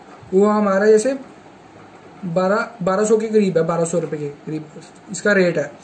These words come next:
तो हमारा फ़ाइव पॉइंट टू ज़ीरो एट कितना आ जाएगा फुट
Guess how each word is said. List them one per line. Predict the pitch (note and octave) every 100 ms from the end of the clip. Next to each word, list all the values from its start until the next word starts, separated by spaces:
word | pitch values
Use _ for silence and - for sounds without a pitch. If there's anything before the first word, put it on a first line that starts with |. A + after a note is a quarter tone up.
| - - - -
तो | G#3
हमारा | G#3+ A#3+
फ़ाइव | C4+ A#3 A3+ -
पॉइंट | A3+ B3+ C#4+
टू | B3 B3
ज़ीरो | A#3+ A#3+ B3 C4+
एट | A3 A3+ A3+
कितना | A#3+ A#3+
आ | A3
जाएगा | G#3+ G#3+ A3 - - - - - - - - - - -
फुट | G3+ G#3+